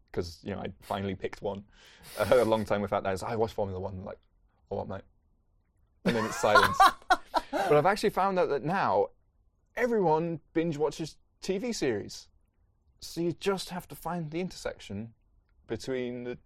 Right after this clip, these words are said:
Speaker 1: T V viewing,
Speaker 2: Oh,
Speaker 1: and
Speaker 2: okay.
Speaker 1: that's, that's, that's really solved
Speaker 2: Oh, that's a
Speaker 1: things.
Speaker 2: good recipe.
Speaker 1: Uh, I didn't do that in the massage. Um,
Speaker 2: No.
Speaker 1: I just, I just kinda carried on the small talk. Um,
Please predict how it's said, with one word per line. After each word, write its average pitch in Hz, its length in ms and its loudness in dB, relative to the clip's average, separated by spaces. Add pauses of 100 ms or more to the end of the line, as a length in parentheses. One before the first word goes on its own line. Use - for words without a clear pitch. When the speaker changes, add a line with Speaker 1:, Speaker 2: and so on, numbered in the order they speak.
Speaker 1:
T 170 160 -4
V 196 140 -6
viewing, 117 300 0
Speaker 2:
Oh, 117 220 -2
Speaker 1:
and 143 140 -4
Speaker 2:
okay. 165 80 -2
Speaker 1:
that's, - 280 -2
that's, 160 340 -10 (100)
that's - 240 -12
really 156 200 -8
solved 170 280 -10
Speaker 2:
Oh, 311 60 -4
that's 226 120 -6
a 208 40 -4
Speaker 1:
things. 392 80 -4
Speaker 2:
good 370 60 -8
recipe. 107 360 -6 (120)
Speaker 1:
Uh, 123 260 2
I 127 40 -4
didn't 254 180 4
do 135 120 4
that 101 120 4
in 98 60 -8
the 90 80 -8
massage. - 400 -14 (640)
Um, 110 460 -4
Speaker 2:
No. 113 160 -6
Speaker 1:
I 110 80 -2
just, - 320 -8
I 113 80 -4
just - 180 -10
kinda 113 220 -8
carried 113 260 -4
on 104 100 -4
the 95 60 -6
small 98 200 -8
talk. 95 360 -6 (220)
Um, 92 380 -6